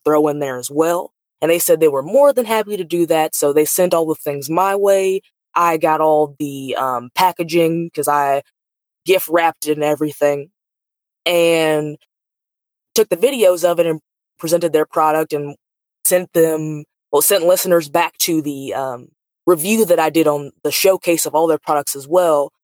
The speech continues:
So it was still, like, promoting them in a way while also they helped me out. And then on Instagram, we were able to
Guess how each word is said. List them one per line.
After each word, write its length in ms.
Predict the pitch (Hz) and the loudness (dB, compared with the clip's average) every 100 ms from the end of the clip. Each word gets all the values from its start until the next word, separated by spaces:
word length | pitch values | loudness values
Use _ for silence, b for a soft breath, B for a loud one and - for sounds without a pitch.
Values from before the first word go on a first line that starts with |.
| _ | _
So 80 | 160 | 2
it 100 | 156 | 4
was 100 | 156 | 2
still, 380 | - 220 214 196 | 2 2 4 2
like, 240 | 156 143 - | 0 -2 -8
promoting 500 | - 170 165 160 156 | -6 0 2 0 0
them 240 | 160 170 175 | 2 2 2
in 80 | 165 | 0
a 60 | |
way 380 | 156 160 160 160 - _ _ | 0 2 2 0 -6 _ _
while 180 | 151 151 | 2 2
also 640 | 151 147 151 143 143 135 | 2 0 2 2 2 0
they 140 | 131 147 | 0 -2
helped 340 | 147 - - | -2 -4 -6
me 220 | 147 147 | -6 -4
out. 220 | 113 101 - _ _ _ _ | -6 -8 -16 _ _ _ _
And 400 | - 170 160 160 | -2 0 0 0
then 420 | 160 160 156 151 147 | 2 4 4 2 -2
on 220 | 143 139 - | -4 -2 0
Instagram, 720 | 254 - 190 160 160 156 151 | 0 -2 0 2 2 2 2
we 260 | 156 151 143 143 | 2 2 -4 -2
were 180 | 151 | 0
able 320 | 143 156 147 147 | 2 2 0 -4
to 380 | - 147 143 | -4 -4 -4